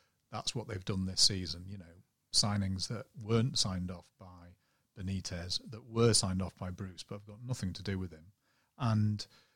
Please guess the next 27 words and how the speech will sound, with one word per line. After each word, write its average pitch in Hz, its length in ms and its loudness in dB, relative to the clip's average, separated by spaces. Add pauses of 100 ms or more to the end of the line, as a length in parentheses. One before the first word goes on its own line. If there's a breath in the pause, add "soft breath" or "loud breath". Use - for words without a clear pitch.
(140 soft breath)
you 127 80 2
know, 101 100 4
you 101 140 2
look 113 160 2
at 147 80 -2
Joelinton, 107 760 2 (540)
uh, 101 400 -2
not 135 200 0
to - 80 -8
pick 110 220 -4
on 95 80 0
him 113 400 2
'cause 98 140 -4
he's, 90 180 -4 (120)
he's - 160 -8
definitely 135 320 0
got 143 180 0
something, 113 400 -4 (600)
um, 104 440 0 (380)
but, 110 220 2 (580)
you 135 80 0
know, 101 240 0 (840)
this - 240 6 (120)
absolute 120 500 -2
fascination 113 720 2
with 87 140 -14
him, 90 280 -6